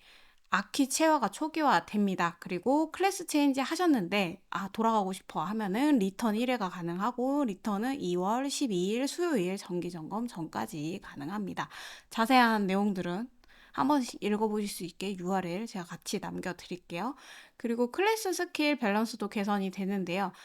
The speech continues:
태양 감시자 질풍 위력이 지금 상승했고요. 그리고 신규 상태 이상 해제 효과, 지금 심연 추방자가 나와서 착취, 해제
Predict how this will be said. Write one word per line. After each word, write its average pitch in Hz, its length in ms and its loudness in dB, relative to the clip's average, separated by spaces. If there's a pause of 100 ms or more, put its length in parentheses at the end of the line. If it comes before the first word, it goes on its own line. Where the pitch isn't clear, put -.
(160)
태양 403 300 6
감시자 285 500 2
질풍 233 840 0 (240)
위력이 277 1120 2
지금 175 200 -4
상승했고요. 247 960 0
그리고 185 260 -4
신규 392 340 -2
상태 339 360 2
이상 214 280 -2
해제 339 280 0
효과, 247 340 -2 (340)
지금 202 380 -6
심연 349 380 0
추방자가 269 540 0
나와서 180 580 0 (720)
착취, - 600 -6 (320)
해제 269 560 0